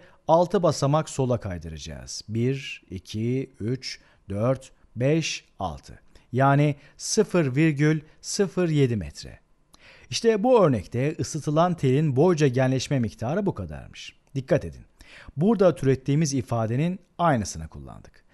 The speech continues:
Delta L eşittir alfa L çarpı L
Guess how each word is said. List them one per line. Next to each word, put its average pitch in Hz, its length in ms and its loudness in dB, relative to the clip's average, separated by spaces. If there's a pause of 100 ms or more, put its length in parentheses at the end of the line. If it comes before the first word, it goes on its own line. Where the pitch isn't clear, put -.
(220)
Delta 127 400 2
L 113 100 -2
eşittir 117 880 -4 (280)
alfa 131 360 2
L 135 340 2 (260)
çarpı 139 420 2
L 143 340 2